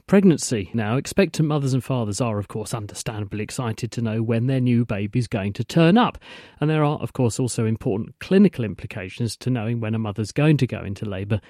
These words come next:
especially when you've got a higher risk pregnancy on your hands. But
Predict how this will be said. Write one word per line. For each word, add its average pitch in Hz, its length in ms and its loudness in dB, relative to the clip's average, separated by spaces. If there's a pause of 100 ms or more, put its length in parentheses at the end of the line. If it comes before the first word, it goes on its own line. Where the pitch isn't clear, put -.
(140)
especially 117 580 0 (320)
when 117 160 2
you've 117 120 2
got 113 140 -2
a 117 80 0
higher 120 420 -2
risk 123 400 0
pregnancy 147 500 0
on 98 140 -4
your 98 100 -4
hands. 90 420 -8 (380)
But - 300 -2